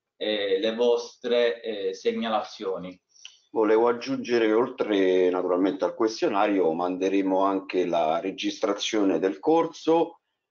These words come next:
Speaker 2: e il, ehm, la slide che, che presentiamo oggi, eh, durante il corso.
Speaker 1: Esatto.
Speaker 2: Quindi avrete pure materiale formativo.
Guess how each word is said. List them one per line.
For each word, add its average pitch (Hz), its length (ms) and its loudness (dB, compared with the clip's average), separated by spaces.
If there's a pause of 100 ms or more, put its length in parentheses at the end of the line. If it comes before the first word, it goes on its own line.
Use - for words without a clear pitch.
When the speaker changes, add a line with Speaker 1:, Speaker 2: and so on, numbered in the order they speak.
(280)
Speaker 2:
e 104 140 0
il, 101 180 0
ehm, 82 1040 2
la 117 140 4
slide 98 560 0
che, 80 300 -4
che 95 140 -10
presentiamo 76 640 -6
oggi, 65 840 -4
eh, 64 160 -10
durante 76 320 -6
il - 80 -14
corso. - 500 -16 (460)
Speaker 1:
Esatto. 151 340 -12
Speaker 2:
Quindi - 260 -8 (100)
avrete 80 340 -6
pure 80 220 -2
materiale 78 480 -2
formativo. 64 520 -10